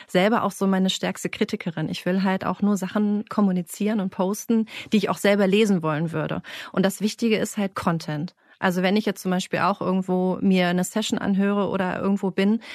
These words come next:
dann versuche ich auch immer zu sagen, was waren meine drei Key Learnings oder was habe ich mitgenommen, um nicht einfach nur zu sagen, hey, ich war da, sondern auch nochmal zu sagen, so, hier, lest euch nochmal das durch oder schaut nochmal da, einfach mal so ein bisschen Mehrwert mitzugeben und Lust auf mehr zu machen.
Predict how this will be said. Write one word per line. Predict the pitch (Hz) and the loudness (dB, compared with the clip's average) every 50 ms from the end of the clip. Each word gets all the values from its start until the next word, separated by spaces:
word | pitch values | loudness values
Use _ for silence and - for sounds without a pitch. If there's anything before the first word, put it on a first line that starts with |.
| - - | -10 -2
dann | - 202 190 | 0 0 0
versuche | - - 185 180 208 - 220 | 2 0 0 0 -2 -2 -2
ich | - - | -4 -4
auch | 202 - | -4 -2
immer | 196 202 190 | -2 -2 -2
zu | - - | -2 -2
sagen, | 185 190 185 180 | -2 0 0 0
was | 185 190 - | -2 -2 -2
waren | - 196 196 | -2 0 0
meine | 196 190 185 185 170 | 0 0 0 0 -2
drei | 190 - 180 180 | -2 -2 -2 -4
Key | - - 226 220 | -2 0 0 2
Learnings | 208 185 170 156 156 151 - 170 - - | 2 2 2 2 0 -2 -4 -6 -6 -4
oder | - 175 | -4 -2
was | 180 175 - - | -4 -4 -4 -4
habe | 196 190 | -4 -4
ich | 190 - - | -2 0 0
mitgenommen, | 208 220 - - - 196 170 170 170 | 0 0 0 -2 -2 -2 -2 -2 0
um | 175 196 | 2 2
nicht | 196 196 185 - | 2 2 2 0
einfach | 175 175 196 | 0 2 2
nur | 190 185 | 2 2
zu | - - | 0 -2
sagen, | 180 - 165 175 | -2 -2 -2 0
hey, | 180 196 202 190 | 0 0 0 0
ich | 190 - - | -2 -4 -4
war | 170 160 | -4 -2
da, | 165 180 170 165 202 269 285 - - - - - - - | -2 -2 0 0 0 -2 -4 -6 -10 -16 -20 -20 -20 -8
sondern | - 202 196 196 196 180 | -2 0 0 2 2 2
auch | 135 180 | 2 2
nochmal | 196 202 202 196 190 | 2 2 2 0 0
zu | - | 0
sagen, | 185 185 | -2 0
so, | 180 190 | 0 0
hier, | 185 185 | 0 0
lest | - 185 214 240 - - | 2 0 0 0 0 -2
euch | 208 196 - | -4 -2 0
nochmal | 208 196 190 196 190 | 0 0 0 0 -2
das | - 214 - - - | -2 -6 -6 -6 -6
durch | - 170 156 160 - | -4 -4 -4 -4 -6
oder | - - 180 - - - | -6 -8 -8 -8 -8 -10
schaut | - - 165 190 - | -6 -6 -4 -4 -4
nochmal | 190 190 175 190 175 175 175 | -4 -2 -2 0 -2 -2 -2
da, | - 175 165 175 156 | -4 -4 -4 -4 -4
einfach | - 175 180 185 208 - | -4 -2 -2 -2 0 0
mal | 202 190 | 0 0
so | 185 185 | 2 0
ein | 180 | 0
bisschen | 170 196 - - 190 175 | 0 -2 -2 -2 -2 -2
Mehrwert | 175 175 185 190 180 180 170 - - | -2 -2 -2 -4 -4 -4 -4 -4 -4
mitzugeben | 180 185 - - - 170 - - 143 - 156 160 170 - _ _ _ _ | -4 -4 -4 -6 -10 -8 -8 -6 -6 -4 -6 -6 -8 -10 _ _ _ _
und | 202 190 165 | 0 0 0
Lust | 185 185 - - | 0 -2 -4 -6
auf | - - | -6 -4
mehr | 165 165 185 | -4 -4 -4
zu | - - 151 | -6 -6 -6
machen. | 151 147 160 - 165 | -6 -6 -6 -8 -8